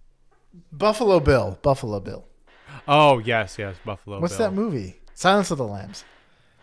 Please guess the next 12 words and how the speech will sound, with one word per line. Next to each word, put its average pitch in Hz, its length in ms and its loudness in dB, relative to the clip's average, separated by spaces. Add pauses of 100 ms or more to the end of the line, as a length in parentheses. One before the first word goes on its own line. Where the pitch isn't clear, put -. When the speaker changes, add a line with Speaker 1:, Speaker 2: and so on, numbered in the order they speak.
(1040)
Speaker 2:
Oh, 127 220 -4
Speaker 1:
Um, 151 360 0
Speaker 2:
okay. 127 80 -8 (840)
I 127 80 0
have 123 120 -2
not 110 240 -8
seen 95 180 -14
that 87 180 -18
one. 98 140 -20 (440)
But 110 120 -2
yes, 95 340 -8
I, 107 140 -8